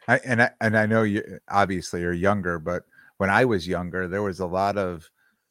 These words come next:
uh, you know, there was a lot of music that was like that,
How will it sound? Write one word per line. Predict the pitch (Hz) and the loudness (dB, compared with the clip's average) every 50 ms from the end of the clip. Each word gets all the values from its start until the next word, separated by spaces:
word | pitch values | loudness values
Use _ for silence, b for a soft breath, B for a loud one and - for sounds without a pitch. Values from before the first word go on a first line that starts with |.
| _ _ _ _ _ _ _ _ _ _ _ _ _ - | _ _ _ _ _ _ _ _ _ _ _ _ _ -8
uh, | 95 101 - - | -8 -8 -8 -6
you | 101 107 101 | -6 -4 -4
know, | 95 | 0
there | 92 98 123 127 | 4 4 4 4
was | 117 101 | 4 2
a | 104 | 0
lot | 87 92 98 101 98 | 0 2 2 2 2
of | 98 95 92 90 87 - - - - | 2 0 -2 -4 -8 -14 -18 -16 -10
music | 147 110 113 127 143 147 113 107 98 - _ | -4 2 6 6 8 8 6 2 -2 -2 _
that | 110 98 101 - - | 0 0 0 0 -2
was | 117 107 98 92 | -4 -6 -2 0
like | 110 120 139 135 - | 2 2 2 2 0
that, | - 87 80 80 - | -4 -6 -6 -6 -8